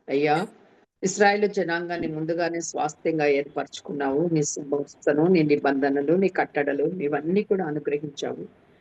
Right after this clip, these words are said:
కానీ తండ్రి, అన్య జనాంగము నా ప్రభు, నీ నామమును ఎరగని వారుగా ఉండి అడవి ఒలీవ మొక్క వలె ఉన్నారని మీరు సంబోధిస్తున్నారు. అయ్యా, మంచి ఒలీవ చెట్టు అయినటువంటి ఆ చెట్టులో నుంచి కొన్ని కొమ్మలు మీరు విరిచేశారు నాయన. కేవలము అన్య జనాంగమైన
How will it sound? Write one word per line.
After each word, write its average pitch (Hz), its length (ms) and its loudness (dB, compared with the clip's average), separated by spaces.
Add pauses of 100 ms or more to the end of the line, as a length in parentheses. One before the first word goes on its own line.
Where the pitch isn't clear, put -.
(300)
కానీ 196 180 2
తండ్రి, 190 400 4
అన్య 185 340 -2
జనాంగము 185 520 -4
నా 156 160 -6
ప్రభు, 151 340 -6
నీ 160 200 0
నామమును 170 480 0
ఎరగని 156 380 0
వారుగా 156 340 -2
ఉండి 151 340 -4
అడవి 175 340 4
ఒలీవ 170 400 0
మొక్క 151 280 -10
వలె 175 240 -2
ఉన్నారని 147 520 -6
మీరు 156 180 -6
సంబోధిస్తున్నారు. 139 880 -4 (520)
అయ్యా, 180 160 4
మంచి 190 400 0
ఒలీవ 190 400 4 (100)
చెట్టు 165 180 -6
అయినటువంటి 151 640 -4
ఆ 143 100 0
చెట్టులో 165 480 2
నుంచి 147 600 -2 (100)
కొన్ని 196 240 6
కొమ్మలు 185 420 0
మీరు 170 220 4
విరిచేశారు 156 640 0
నాయన. 143 320 -4
కేవలము 180 800 2
అన్య 170 240 2
జనాంగమైన 156 720 -4